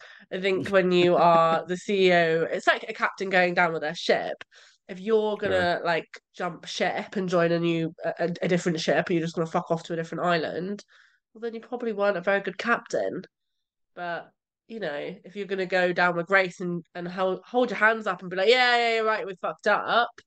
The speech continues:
Speaker 1: you know, your statement's out there, ride with it, because you need to own it, you need to take accountability. Um, but you're not, you're a pussy, so there you go.
Speaker 2: <laughs> There we
Speaker 1: Uh,
Speaker 2: go.
Speaker 1: so I think, <laughs> there you go. Saying nothing, I think, I think sometimes just speaks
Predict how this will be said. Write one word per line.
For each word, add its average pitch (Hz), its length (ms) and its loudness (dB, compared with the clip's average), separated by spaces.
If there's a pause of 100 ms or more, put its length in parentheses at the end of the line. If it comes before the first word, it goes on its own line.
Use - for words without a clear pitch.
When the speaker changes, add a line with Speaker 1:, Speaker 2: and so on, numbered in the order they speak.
(800)
Speaker 1:
you 294 80 -8
know, 247 80 0
your 233 100 -2
statement's 214 380 0
out 220 200 4
there, 143 280 -4 (400)
ride 190 320 -8
with 175 120 -6
it, 131 220 -2
because 180 400 -6
you 185 140 -10
need 190 140 -8
to - 120 -6
own 202 180 0
it, 131 120 2
you 92 80 -4
need 175 100 -6
to - 60 -16
take 185 200 -12
accountability. 175 880 -6 (600)
Um, 180 180 -10
but 190 80 -8
you're 240 100 2
not, 233 120 2
you're 151 80 -2
a 151 40 -8
pussy, 175 440 -8
so 160 440 -4 (540)
there 247 80 -16
you 202 60 -14
go. 165 180 -8 (440)
Speaker 2:
<laughs> 160 200 -4 (240)
There 170 80 -2
we 165 80 4
Speaker 1:
Uh, 156 40 -2
Speaker 2:
go. 170 120 0
Speaker 1:
so 147 120 2
I 113 100 0
think, 226 300 2 (320)
<laughs> - 280 -8
there 233 680 2
you - 20 6
go. 240 220 4
Saying 294 340 0
nothing, 262 360 0
I 202 120 0
think, 196 260 -8 (100)
I 196 120 2
think 185 240 0
sometimes 175 460 2
just 170 240 -4
speaks - 340 -10